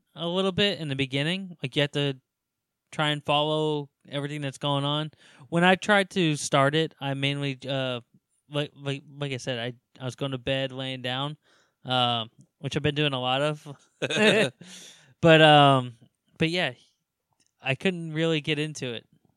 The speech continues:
Speaker 2: My dog can't really get into a blanket right now. She's,
Speaker 1: I
Speaker 2: like, losing her mind. This is what she does to me all day.
Speaker 1: Can you get into this podcast?
Speaker 2: She's, she paws at me, and then I lift a blanket, and she curls up, and then later she's like,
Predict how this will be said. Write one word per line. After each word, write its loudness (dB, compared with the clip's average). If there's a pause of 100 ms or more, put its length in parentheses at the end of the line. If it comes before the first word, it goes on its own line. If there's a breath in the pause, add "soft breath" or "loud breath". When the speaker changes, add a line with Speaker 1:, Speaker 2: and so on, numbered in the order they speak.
(500)
Speaker 2:
My -4
dog 0
can't -4
really -4
get -4
into -4
a -6
blanket -8
right -6
now. -8
She's, -10
Speaker 1:
I -4
Speaker 2:
like, -14
losing -8
her -2
mind. -8
This -4
is -8
what -2
she -2
does 2
to -10
me -4
all 2
day. -2 (140)
Speaker 1:
Can -4
you -2
get 0
into -6
this -4
podcast? -4 (120)
Speaker 2:
She's, -2 (320)
she 0
paws 4
at 2
me, -4
and -4
then 2
I 2
lift 0
a -4
blanket, -2
and -10
she -10
curls 0
up, -2
and -2
then 0
later 0
she's -8
like, -2